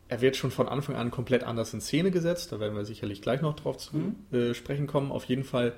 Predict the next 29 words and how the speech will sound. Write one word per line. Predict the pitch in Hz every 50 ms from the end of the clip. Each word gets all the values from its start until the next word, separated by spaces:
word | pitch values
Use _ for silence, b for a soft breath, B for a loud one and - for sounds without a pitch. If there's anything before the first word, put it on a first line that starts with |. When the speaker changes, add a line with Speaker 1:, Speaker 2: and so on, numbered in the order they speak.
| B B B B B B B B B B B B -
Speaker 1:
macht | 127 135 139 -
er | 139 120
einige | 120 123 127 120 120 -
kleine | - 127 117 117 117
Missionen, | 117 113 - - 147 170 208 214 226 226
bekommt | 190 160 - - 127 127 127 -
dann | 117 120 135 139
aber | 131 123 120 120 117
seinen, | 110 117 110 104 104 104 107 107 110 - - - - - - - - - - - -
äh, | - 117 110 107 110
Status | - - - 131 147 160 - 175 165 165 - - - -
als | - 147 151 120 - - - - - - - - - - - - 131 - - -
null | - 120 117 120 117 113
null | 113 117 117 113
sieben | 117 135 165 180 202 208 220 214 - B B B B B B B B B B B - - -
und | 131 135 147 156 151 151 - -
dann | 131 123 143 147 147 147 143 139
geht | - 127 135 135
es | 139 123 - -
darum, | 120 113 120 123 131 135 131 127 127 131 - - -
Le | - 120 120
Chiffre | - - 170 170 - - 123 107 90 - -
zu | - - -
fangen. | - - 104 95 98 98 95
Das | 98 104 101 - -
ist, | 110 107 - - - -
äh, | 117 110 107 107 107 107 107 107 101 -
Mads | 113 107 104 - -
Mikkelsen | 127 147 - - 190 185 185 - 180 190 214